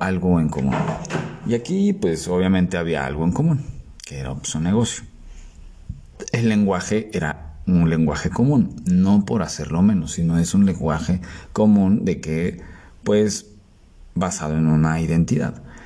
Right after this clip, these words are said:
Aquí entra esta parte en donde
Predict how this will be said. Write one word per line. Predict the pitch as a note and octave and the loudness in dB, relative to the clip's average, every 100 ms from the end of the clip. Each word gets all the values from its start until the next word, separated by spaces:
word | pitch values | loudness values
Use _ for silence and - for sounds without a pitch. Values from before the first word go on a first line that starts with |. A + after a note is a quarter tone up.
| - - - - | -20 -20 -20 -12
Aquí | - A#2 G#2+ D#3 | -6 -4 -2 0
entra | D#3 C3+ B2 A2+ | 2 2 2 2
esta | G#2 F#2+ - F#2+ - | 2 0 -2 -4 -4
parte | E2 D#2 E2+ E2+ - | -6 -6 -6 -6 0
en | E2+ | 2
donde | D#2 D#2+ D2+ D2+ | 4 2 2 0